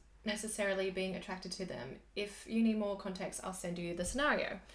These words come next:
Um, so we just said, "Awesome question. Please send us the scenario. We would love some more context."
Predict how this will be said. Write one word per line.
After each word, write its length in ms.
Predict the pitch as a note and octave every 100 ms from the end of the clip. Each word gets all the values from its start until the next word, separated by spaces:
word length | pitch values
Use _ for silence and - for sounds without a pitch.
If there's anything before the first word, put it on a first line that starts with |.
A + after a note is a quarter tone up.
| - - - - - -
Um, 480 | G3+ G#3 G#3 G3
so 180 | F#3 G#3
we 160 | G3+ G#3
just 240 | F#3 F#3
said, 460 | F#3+ F#3 F#3 F#3 - - - - -
"Awesome 280 | D4+ D4+ D4
question. 380 | C#4 B3+ B3+ A#3
Please 220 | B3 A#3+
send 140 | A#3
us 100 | A3+
the 100 | A#3+
scenario. 680 | A#3 A3+ G#3 G3 F#3+ F#3 F3+ -
We 140 | G#3
would 200 | F#3+ F#3+
love 220 | F#3+ F3+ -
some 160 | G3
more 220 | F3+ E3+
context." 760 | - B3+ A3+ - - - -